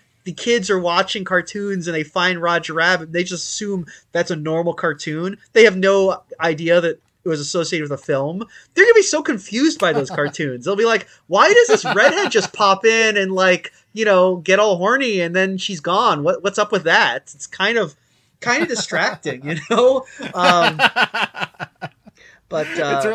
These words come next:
Speaker 2: re-, it's really f-, it is really funny knowing what we do now about how people just discover stuff on YouTube and then they make, you know, like, they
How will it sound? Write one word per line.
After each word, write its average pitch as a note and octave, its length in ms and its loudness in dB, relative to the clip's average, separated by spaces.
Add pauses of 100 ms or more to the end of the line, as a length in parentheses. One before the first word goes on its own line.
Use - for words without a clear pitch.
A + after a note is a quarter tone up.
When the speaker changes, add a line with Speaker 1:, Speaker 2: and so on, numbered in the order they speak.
Speaker 2:
re-, A#3 80 -6
it's G#3 120 -8
really G#3+ 240 -2
f-, - 220 -14 (360)
it A3+ 140 -2
is C4+ 120 -4
really B3 240 -2
funny A3+ 380 -4
knowing E3+ 320 -4
what F#3 140 -6
we E3+ 120 -6
do E3 220 -8
now D#3+ 300 -4
about C3+ 440 -2 (280)
how D#3 300 -2 (100)
people F#3 280 -6
just D3+ 220 -10
discover E3+ 480 -6
stuff - 320 -8
on D3+ 160 -6
YouTube D#3+ 580 -6 (240)
and D3 160 -6
then F3 140 -2
they D#3 140 -2
make, D#3+ 360 -8 (220)
you E3+ 60 -14
know, B2 280 -6 (160)
like, C#3+ 520 -6 (560)
they C#3 560 -2